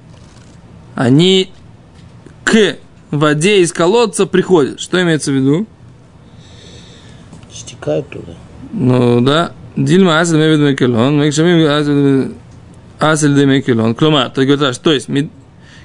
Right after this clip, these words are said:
Speaker 1: кимадлу мино, делой хаве мле, насис мемейла, мей килон, шейну моле, ветирха милса. Как только ты начинаешь наливать,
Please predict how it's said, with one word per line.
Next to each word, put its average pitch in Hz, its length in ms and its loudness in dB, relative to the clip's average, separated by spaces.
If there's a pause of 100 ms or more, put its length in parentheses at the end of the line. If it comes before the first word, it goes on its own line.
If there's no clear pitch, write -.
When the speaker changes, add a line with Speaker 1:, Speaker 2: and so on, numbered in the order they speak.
Speaker 1:
кимадлу 185 500 2
мино, 151 400 2
делой 123 300 0
хаве 156 340 0
мле, 147 560 0
насис 151 400 -2
мемейла, 185 640 -2
мей 165 300 0
килон, 202 420 0 (640)
шейну 175 360 0
моле, 180 360 0 (240)
ветирха 190 480 0
милса. 135 380 0 (500)
Как 131 160 -4
только 233 240 0
ты 208 120 -2
начинаешь 180 580 0
наливать, 156 580 0